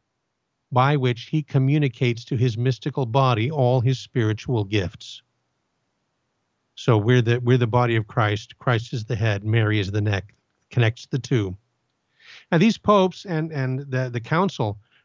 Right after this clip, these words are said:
were all following Saint Bernard of Clairvaux in teaching that Jesus wants to give us everything through the hands of Mary.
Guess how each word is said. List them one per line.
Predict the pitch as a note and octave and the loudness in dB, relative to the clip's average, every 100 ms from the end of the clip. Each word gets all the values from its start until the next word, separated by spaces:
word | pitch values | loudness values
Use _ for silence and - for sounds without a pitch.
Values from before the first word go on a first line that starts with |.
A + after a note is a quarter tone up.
| - | -4
were | D#3+ D#3+ - | 0 0 2
all | E3+ A#3 | 4 4
following | F3+ E3 D3+ C#3+ C3+ | 4 2 2 2 0
Saint | C3+ E3 C#3 | -2 -2 -2
Bernard | B2+ A#2+ A#2 | -2 -2 -2
of | |
Clairvaux | A2+ A3+ B3+ D3 G2+ F#2+ - _ _ _ - | -4 -2 -2 -2 -4 -6 -12 _ _ _ -4
in | D3 | -2
teaching | - B3 - D#3+ | 0 0 0 0
that | D3 C3+ | -2 -4
Jesus | G2 E3+ A3+ E3+ D3 - | -4 0 2 2 2 2
wants | D3+ D#3 - | 2 2 0
to | D#3+ | -2
give | C3+ C#3+ | 2 2
us | D3+ - - | 2 0 -2
everything | G3+ B3 G3 D#3 A#2 A#2+ A2 A#2 | 2 4 4 2 2 0 2 0
through | C#3 - C#3 F3 F#3+ | -2 0 4 6 6
the | F#3 F#3+ | 4 2
hands | C3+ C3+ A#2 A#2 A#2+ | 2 2 2 0 2
of | C#3 | 0
Mary. | B2+ C#3+ C#3 A#2+ F2+ | 2 2 2 2 -2